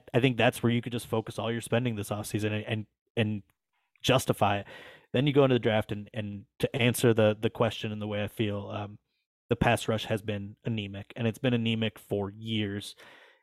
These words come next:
And they, they showed some flashes with blitzing this year, but at the end of the day, their, their pressure rate was still bottom five, about twenty percent, and it's just not good enough. It starts with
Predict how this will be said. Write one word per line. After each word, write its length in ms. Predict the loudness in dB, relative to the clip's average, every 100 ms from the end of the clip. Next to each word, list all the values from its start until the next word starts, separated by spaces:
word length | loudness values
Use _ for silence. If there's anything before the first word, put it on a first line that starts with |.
| -12
And 400 | -10 -8 -10 -8
they, 160 | -10 -8
they 100 | -8
showed 260 | 0 2 4
some 160 | 2
flashes 480 | 4 6 6 4 2
with 140 | 2
blitzing 320 | 2 0 2 0
this 180 | 2
year, 120 | 2 2
but 140 | -2
at 20 |
the 100 | -4
end 100 | -4
of 60 | -4
the 60 |
day, 460 | -6 -4 -4 -4 -10 _ _ _ _
their, 140 | 2 2
their 200 | 4 2
pressure 420 | 4 0 0 -2
rate 220 | -2 -4
was 140 | -4 -8
still 380 | 0 0 0 -2 0
bottom 260 | 2 2 -2
five, 420 | -4 -4 -8 -10 -16 -4
about 220 | -2 -2
twenty 260 | -2 0 0
percent, 420 | -2 -6 -8 -8
and 120 | -6
it's 160 | -6 -6
just 400 | -2 -2 -2 -8 -6
not 320 | -2 -2 -2
good 140 | -6
enough. 340 | -4 -4 -6 -6
It 140 | -8
starts 580 | -8 -4 2 2 2 -6
with 300 | -2 0 0